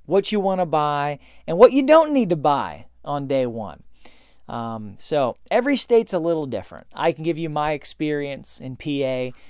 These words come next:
Your state might be a little bit different. But when I went in, you can get the basic standard P A hunting license. Just regular hunting. And that's gonna cover,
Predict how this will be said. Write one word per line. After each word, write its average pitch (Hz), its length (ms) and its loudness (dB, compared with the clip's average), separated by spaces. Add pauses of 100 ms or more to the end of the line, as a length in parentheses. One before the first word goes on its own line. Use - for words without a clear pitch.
(140)
Your 139 160 -6
state 135 320 -6
might 131 180 -4
be 139 140 -4
a 127 40 -2
little 131 240 -4
bit 123 200 -6
different. 117 400 -8 (1040)
But - 180 0
when 170 120 2
I 214 200 6
went 233 240 4
in, 165 260 0 (260)
you 180 220 0
can 202 220 -4
get 190 240 0
the 131 80 -4
basic 202 920 0
standard 175 1000 -6
P 190 400 -4
A 160 420 0
hunting 117 360 -6
license. - 760 -14 (500)
Just 135 540 0 (720)
regular 190 960 4 (100)
hunting. 104 380 -6
And 113 160 -6
that's 190 280 0
gonna 208 240 0
cover, 170 720 2